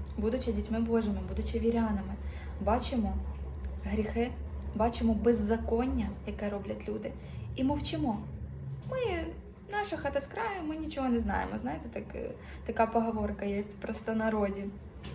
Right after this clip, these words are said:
«Ну, це ж не я роблю, це та людина робить», але ми знаємо, що це неправильно. Наше завдання, як вірян, сказати цій людині, що вона робить беззаконня, тому що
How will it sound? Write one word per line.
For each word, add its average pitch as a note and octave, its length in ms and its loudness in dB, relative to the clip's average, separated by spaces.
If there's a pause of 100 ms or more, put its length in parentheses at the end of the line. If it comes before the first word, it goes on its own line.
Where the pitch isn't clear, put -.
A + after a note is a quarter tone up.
(640)
«Ну, A#4+ 60 4 (200)
це F4+ 120 6
ж E4 80 4
не D4+ 80 4
я D4+ 200 6
роблю, C#4 280 2
це B3+ 80 4
та C4 180 4
людина A#3+ 600 2
робить», G#3+ 360 4
але A3+ 160 6
ми A#3 120 8
знаємо, B3 320 4
що - 160 0
це A#3 100 -2
неправильно. G#3+ 600 0 (540)
Наше C#4 300 2
завдання, A3+ 540 2
як G#3+ 200 -2
вірян, A#3 340 4 (500)
сказати A#3 480 2
цій - 180 0
людині, A3 380 0
що G#3 200 -2
вона G#3 280 2
робить G#3 300 0
беззаконня, G#3 720 2
тому G#3 180 2
що G#3 220 -2